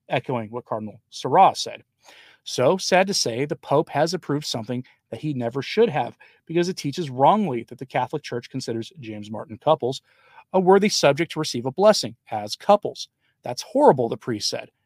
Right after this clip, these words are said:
"That's teaching basically that the mortal sin committed by those in question is not a big deal. And in fact, they deserve a blessing," he continued,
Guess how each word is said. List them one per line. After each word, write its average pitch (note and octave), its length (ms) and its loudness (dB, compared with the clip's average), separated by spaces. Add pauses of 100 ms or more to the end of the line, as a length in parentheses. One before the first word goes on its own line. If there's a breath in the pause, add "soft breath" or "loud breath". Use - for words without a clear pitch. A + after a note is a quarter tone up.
(180)
"That's G3+ 220 4
teaching A#3+ 380 -2
basically F#3+ 500 0
that E3+ 140 -4
the B2+ 60 -6
mortal D#3+ 320 0
sin F#3+ 300 -6
committed D#3+ 400 -8
by A2 160 -10
those A2 260 -6
in G#2+ 100 -16
question D#3+ 460 -2 (300 soft breath)
is C4 140 -2
not A#3 180 8
a A3 60 4
big A3+ 200 2
deal. B3 380 0 (360)
And G3+ 100 0
in A#3+ 80 0
fact, G3+ 300 4 (100)
they A3 80 2
deserve A3 360 -2
a F3 60 6
blessing," B2 540 -4
he B2+ 100 -6
continued, B2+ 600 -4